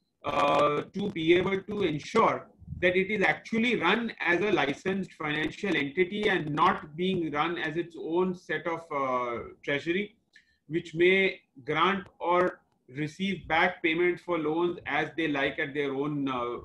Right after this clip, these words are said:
uh, whim and fancy without complying with the arm's length norms and other policies. So that, uh, and the other feedback we got is that all these N B F Cs which are being run by family offices or which are being privately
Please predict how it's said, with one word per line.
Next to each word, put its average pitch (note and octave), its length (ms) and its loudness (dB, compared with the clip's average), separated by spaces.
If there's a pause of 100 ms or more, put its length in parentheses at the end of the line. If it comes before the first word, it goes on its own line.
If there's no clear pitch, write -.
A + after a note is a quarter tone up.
(100)
uh, A#2+ 180 -4
whim C#3 240 -4
and D#3 200 -6
fancy D3 480 -2
without C#3+ 320 -4
complying C3+ 520 -4
with C#3 180 -4
the C#3 60 -4
arm's A#2+ 320 -4
length C3 240 -6 (120)
norms C3 380 -4
and B2 120 -8
other B2 160 -10
policies. B2 560 -10 (400)
So F#3 160 -4
that, D#3+ 420 0
uh, F#3+ 240 2 (500)
and F3 280 2
the F3 120 4
other E3+ 240 2
feedback G3 480 -2
we F#3 80 0
got D#3 260 0
is E3+ 180 -2
that E3+ 200 -2
all E3+ 280 0
these F#3 200 -6
N D3 180 -2
B D#3+ 120 2
F D#3+ 100 -4
Cs E3 200 -4
which D3+ 180 -8
are D#3 100 -4
being D3 240 -6
run C#3 200 -4
by D3+ 180 -2
family C3 380 -6
offices D3 520 -6
or C#3 180 -4
which C3 160 -8
are C#3 80 -4
being C#3+ 240 -4
privately D3 800 -4